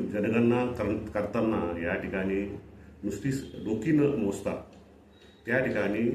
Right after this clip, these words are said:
अ, त्यांचं शिक्षण, त्यांचं आरोग्य, त्यांना राहण्यासाठी घर, त्यांना, अ, रेशन कार्ड आहे किंवा नाही, आधार कार्ड आहे किंवा नाही, या गोष्टीचा सुद्धा या ठिकाणी सर्व्हे झाला पाहिजे.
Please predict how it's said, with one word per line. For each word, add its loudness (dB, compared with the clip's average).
अ, -8
त्यांचं -8
शिक्षण, -4
त्यांचं -8
आरोग्य, -6
त्यांना -4
राहण्यासाठी -8
घर, -8
त्यांना, -4
अ, -4
रेशन -2
कार्ड -4
आहे -6
किंवा -8
नाही, -6
आधार -4
कार्ड -6
आहे -8
किंवा -12
नाही, -10
या 2
गोष्टीचा -2
सुद्धा -4
या -4
ठिकाणी -8
सर्व्हे -8
झाला -8
पाहिजे. -10